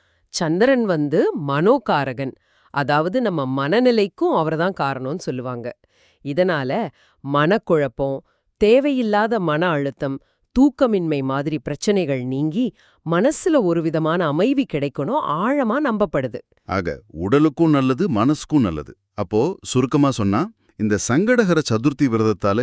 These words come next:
Speaker 2: கிடைக்கிற முக்கியமான பலன்கள்னு எதையெல்லாம் சொல்லலாம்?
Speaker 1: முதன்மையான பலன் என்னன்னா, காரிய தடைகள் விலகும்.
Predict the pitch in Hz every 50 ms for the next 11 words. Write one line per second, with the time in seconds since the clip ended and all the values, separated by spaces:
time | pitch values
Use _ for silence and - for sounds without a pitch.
0 | 127 - 107 104 113 - 107 92 85 87 107 117 - - - 208 180 175 175 175
1 | 185 151 - 104 98 117 135 147 139 127 107 101 127 190 165 101 95 117 147 131
2 | 113 127 143 - - 90 76 71 64 - - _ _ _ - 170 175 180 175 240
3 | 262 269 269 262 247 240 247 277 - - 156 151 165 165 156 143 135 139 147 143
4 | 131 156 254 381 - _ - 165 170 196 226 240 240 214 - - - 151 147 170
5 | 196 160 170 208 269 247 170 151 147 147 120 139 -